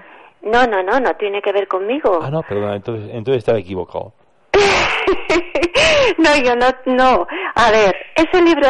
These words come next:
Speaker 1: se puede leer como una novela de amor, tiene mu-, muchas lecturas.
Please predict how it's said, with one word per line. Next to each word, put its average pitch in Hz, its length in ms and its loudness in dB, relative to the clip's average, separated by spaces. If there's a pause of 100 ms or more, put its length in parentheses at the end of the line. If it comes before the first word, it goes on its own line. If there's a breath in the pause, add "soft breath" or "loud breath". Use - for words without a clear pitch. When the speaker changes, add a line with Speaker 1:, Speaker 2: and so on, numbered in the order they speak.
Speaker 1:
se 262 80 -2
puede 247 260 4
leer 247 280 4
como 226 260 0
una 233 160 0
novela 220 420 4
de 202 140 4
amor, 233 460 2 (440 loud breath)
tiene 294 220 2
mu-, 277 120 2 (140)
muchas 269 360 0
lecturas. 175 600 2